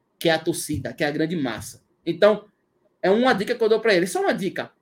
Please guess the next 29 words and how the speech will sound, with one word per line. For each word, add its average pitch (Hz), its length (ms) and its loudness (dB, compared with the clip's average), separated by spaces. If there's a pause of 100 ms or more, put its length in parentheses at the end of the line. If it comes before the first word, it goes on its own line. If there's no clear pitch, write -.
(140)
Abre 302 240 4
um 269 60 4
Forms 196 440 -2
rapidinho 240 400 -2
no 196 120 2
Google, 170 420 -4 (160)
divulga 214 440 2
o 180 40 4
link 180 240 0
aí, 160 340 0
que - 60 -4
a 196 40 4
torcida 180 280 -4
vai 185 100 -4
chegar 175 260 0
junto, 156 360 -2
e 175 80 0
aí 202 160 4
sim, 214 340 -2 (200)
você 185 200 -2
vai 185 120 4
ter 202 120 0
certeza 180 420 -4
que 175 120 -12
vai 175 100 -2
conseguir 170 340 -10
resolver 151 260 -2
o 151 40 -6
problema. 135 340 -8